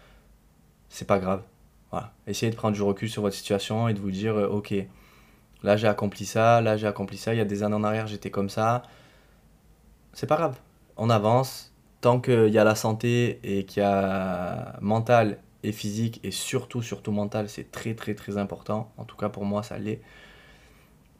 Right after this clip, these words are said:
Euh, voilà. Prenez soin de vous, prenez soin de vos proches. C'est tout ce qui importe, c'est tout ce qui compte.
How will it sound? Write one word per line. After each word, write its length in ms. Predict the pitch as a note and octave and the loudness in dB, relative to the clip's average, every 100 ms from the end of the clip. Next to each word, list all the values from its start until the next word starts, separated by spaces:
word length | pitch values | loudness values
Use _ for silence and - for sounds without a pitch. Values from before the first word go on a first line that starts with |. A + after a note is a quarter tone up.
| _ _ - | _ _ -8
Euh, 200 | G2 G2+ G2+ F2+ | -6 -6 -10 -10
voilà. 220 | F2+ F#2+ - _ _ _ - | -10 -12 -14 _ _ _ -8
Prenez 260 | - A2+ | 0 0
soin 220 | A#2 A#2+ | 2 0
de 80 | G#2+ | 0
vous, 240 | G2 A2 B2 | 2 2 2
prenez 240 | A#2 A2+ | 2 0
soin 180 | A2+ A#2 | 0 0
de 60 | A2 | 2
vos 220 | A2 G2+ | 2 2
proches. 640 | - - A2 A#2+ B2 - - _ _ _ _ | 0 2 6 6 4 -4 -16 _ _ _ _
C'est 280 | - F#2+ F#2 | -10 -8 -8
tout 160 | - | -6
ce 100 | C3 | -6
qui 220 | - A#2+ A#2 | -4 0 2
importe, 360 | A2+ A2+ A#2 | 2 0 -2
c'est 80 | G2+ | -6
tout 160 | - A2+ | -10 -10
ce 80 | |
qui 160 | - A2+ | -10 -10
compte. 480 | - A2+ A#2+ - | -2 0 0 -4